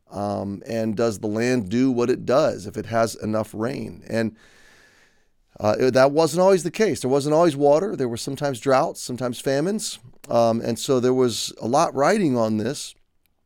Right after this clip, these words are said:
This was the economy, okay? So everything depended on this. So as David is penning this psalm, it seems in verses one through five that,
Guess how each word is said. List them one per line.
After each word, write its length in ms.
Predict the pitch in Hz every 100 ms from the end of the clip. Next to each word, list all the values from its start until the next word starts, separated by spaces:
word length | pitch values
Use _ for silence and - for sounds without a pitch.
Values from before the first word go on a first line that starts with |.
| _ _ - -
This 280 | 123 127 113
was 580 | 127 160 131 127 - -
the 160 | 123 135
economy, 500 | - 180 160 123 - 113
okay? 240 | - 113
So 280 | 107 127 113
everything 560 | 127 151 170 156 127 - - -
depended 340 | 120 131 113
on 140 | 104 104
this. 180 | 113 - - _ _ _ -
So 400 | - 156 147 -
as 220 | 135 113
David 320 | 143 165 160
is 100 | 131
penning 380 | - 175 254 240
this 160 | 135 -
psalm, 320 | 120 113 139
it 100 | -
seems 380 | - 135 143 123
in 120 | 120
verses 440 | 117 123 120 104
one 320 | 110 123 123 107
through 180 | 110
five 640 | 95 - 185 190 143 139 123
that, 240 | 123